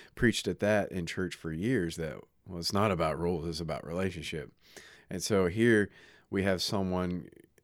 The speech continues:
you know, on the opposite side of that saying, "Well, yeah, it's about rules." And so he comes to Jesus and he calls him good teacher. Uh, and, and Jesus is like, "Why do you call me good? No one is good except God alone." Which he's saying, like,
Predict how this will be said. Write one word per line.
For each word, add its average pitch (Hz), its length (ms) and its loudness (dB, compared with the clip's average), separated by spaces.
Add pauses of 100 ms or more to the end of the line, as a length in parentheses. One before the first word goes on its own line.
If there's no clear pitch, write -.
you 92 120 -6
know, 82 160 -4
on 87 160 -4
the 82 160 -4
opposite 117 580 4
side 90 280 6
of 85 100 0
that 85 300 -2
saying, 82 280 -4
"Well, 78 160 -4
yeah, 107 200 0
it's 82 140 -6
about 76 280 -4
rules." 82 400 -4
And 78 260 -8
so 90 160 -4
he 87 160 -4
comes 90 420 -6 (440)
to 87 120 -8
Jesus 92 460 -2
and 90 120 -4
he 80 60 -4
calls 104 240 4
him 82 160 0
good 92 260 4
teacher. 123 640 4
Uh, 90 240 -4
and, 90 240 -8
and 85 320 -10 (340)
Jesus 92 320 -2
is 90 120 -4
like, 85 180 0
"Why 92 80 4
do 113 80 4
you 110 60 0
call 120 120 2
me 117 120 2
good? 107 260 0
No 101 120 0
one 110 100 0
is 90 160 -2
good 104 180 0
except 92 340 -4
God 87 220 0
alone." 104 500 -2 (460)
Which 113 160 2
he's 123 160 2
saying, 120 420 6
like, 95 360 4